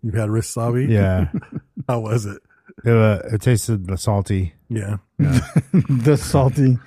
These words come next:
Speaker 1: Are you sure that was <laughs> wasabi?
Speaker 2: Yeah.
Speaker 1: Yeah?
Speaker 2: Yeah, it was the wrist wasabi.
Speaker 1: How is it delivered?
Speaker 2: No, I've had real wasabi. It doesn't taste like the, the wasabi you
Speaker 1: No.
Speaker 2: normally get.
Speaker 1: I've heard it's good, but it doesn't, it's not at all what you're expecting it to be.
Speaker 2: Yeah. I know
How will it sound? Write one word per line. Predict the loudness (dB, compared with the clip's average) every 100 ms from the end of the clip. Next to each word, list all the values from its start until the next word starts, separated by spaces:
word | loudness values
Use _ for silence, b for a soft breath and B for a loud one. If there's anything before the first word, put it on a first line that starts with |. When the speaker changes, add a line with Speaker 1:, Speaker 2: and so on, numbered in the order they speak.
| -2
Speaker 1:
Are |
you | 2 4
sure | 4 4 4
that | 6
was | 4 4 2
<laughs> |
wasabi? | -4 -4 -4 -4 -6 -8 0 0 0 -2 0 2 0 -2 -4 0
Speaker 2:
Yeah. | 4 6 4 2 -2 -8 _
Speaker 1:
Yeah? | 2 2 2 -2
Speaker 2:
Yeah, | 0 2
it | 2
was | 2
the |
wrist | 2 0 -2
wasabi. | -8 -6 -4 -2
Speaker 1:
How | 2 2
is | 2
it | 0
delivered? | -2 0 -2 -2 0
Speaker 2:
No, | 2
I've | 2 4
had | 4 4
real | 2 4 4 4 2 0 -6 _ _ _ _ _ _ 0
wasabi. | 0 0 -2 -4 -8 -12 _ _ _ _ _ _ _ _ _ _ _ _ -6
It | 0
doesn't | 2 2 0
taste | 0 0
like | -2 -4
the, | -10 -10 -4
the | -4 -2
wasabi | -4 -2 -2 0
you | 0
Speaker 1:
No. | 0
Speaker 2:
normally | 0 0 -2
get. | 0
Speaker 1:
I've | 2
heard | 4
it's | 4 2
good, | 2 4
but | 2
it |
doesn't, | 2 0 0 -2 -6
it's | -6
not | -4 -4 -4
at | 0
all | 0 0
what | -4
you're | -6
expecting | -6 -6 -8 -6 -6
it | -8 -10 -12
to | -12
be. | -10 -12 -12
Speaker 2:
Yeah. | -10 -10 -6
I | 0
know | 4 4 4 4 2 -2